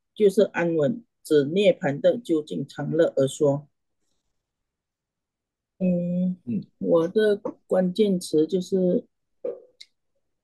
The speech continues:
Speaker 1: 三宝。
Speaker 2: 三宝，好。
Speaker 1: 最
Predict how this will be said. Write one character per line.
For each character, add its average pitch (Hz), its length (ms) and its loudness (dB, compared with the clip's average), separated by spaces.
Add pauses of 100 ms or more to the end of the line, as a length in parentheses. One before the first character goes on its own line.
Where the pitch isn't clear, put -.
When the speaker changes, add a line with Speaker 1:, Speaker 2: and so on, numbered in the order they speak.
(480)
Speaker 1:
三 175 360 2
宝。 - 320 -2 (2500)
Speaker 2:
三 185 160 -10
宝， - 500 -10 (500)
好。 - 280 -14 (920)
Speaker 1:
最 196 300 2